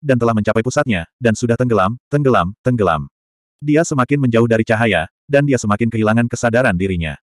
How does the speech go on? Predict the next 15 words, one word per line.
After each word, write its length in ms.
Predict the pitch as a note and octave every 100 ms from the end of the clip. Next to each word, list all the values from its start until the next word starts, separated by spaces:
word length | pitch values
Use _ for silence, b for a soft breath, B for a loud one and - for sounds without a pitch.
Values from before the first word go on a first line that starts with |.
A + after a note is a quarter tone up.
| _ _ _ _ _ -
Nyeri. 400 | C#3 B2+ G2 D2+ _ _ _ _
Terlalu 300 | D3+ C#3 C#3
banyak 280 | D3 C3+ C3+
rasa 280 | C3 B2 B2
sakit. 320 | A#2+ A2 F2 - _ _ _ _ _ _ _ -
Luan 320 | D3 C3+ B2+
sangat 240 | - D3+
kesakitan 400 | - C3+ B2+ A#2+
hingga 320 | A2+ A2 A2
dia 160 | A#2+ G#2
ingin 160 | G#2+ G#2
bunuh 160 | A2+
diri, 320 | B2 A#2+ E2+ A2 _ -
menyerahkan 400 | C#3+ B2+ A#2+ C#3
nyawanya, 480 | A#2+ G#2 G2+ G2